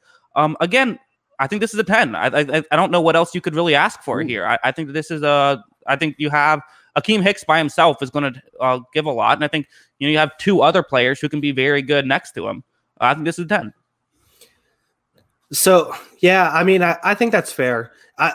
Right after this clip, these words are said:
Speaker 1: Mm-hmm.
Speaker 2: could probably argue a nine or an eight because you wanna see Hick-, Akeem Hicks back fully healthy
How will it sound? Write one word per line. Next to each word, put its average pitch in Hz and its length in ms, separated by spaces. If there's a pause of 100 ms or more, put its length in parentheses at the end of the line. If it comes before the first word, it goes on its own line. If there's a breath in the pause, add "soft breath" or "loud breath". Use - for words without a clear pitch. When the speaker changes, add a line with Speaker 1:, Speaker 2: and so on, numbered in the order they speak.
(260)
Speaker 1:
Mm-hmm. 151 220
Speaker 2:
could 202 140
probably 190 300
argue 151 400
a 151 40
nine 156 260
or 151 140
an 147 100
eight 147 200
because 127 380
you 127 80
wanna 127 240
see 131 240
Hick-, 127 240
Akeem 135 340
Hicks 135 220
back 123 220
fully 123 240
healthy 139 480